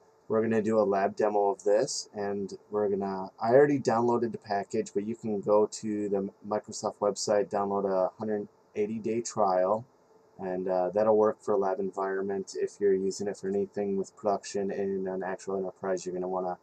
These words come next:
speak to Microsoft on licensing and such. So we're just gonna follow all the prompts,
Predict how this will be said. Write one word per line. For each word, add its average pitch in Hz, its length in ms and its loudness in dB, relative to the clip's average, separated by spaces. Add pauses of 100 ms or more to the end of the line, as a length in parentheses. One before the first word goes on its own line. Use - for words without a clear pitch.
(480)
speak 151 280 -2
to 143 60 -2
Microsoft 123 540 2
on 110 140 -2
licensing 98 920 -4
and 87 320 -10
such. - 420 -6 (760)
So 113 420 6
we're 107 180 -2
just 110 180 -4
gonna 113 160 -2
follow 107 320 6
all 98 160 4
the 98 60 2
prompts, 139 640 2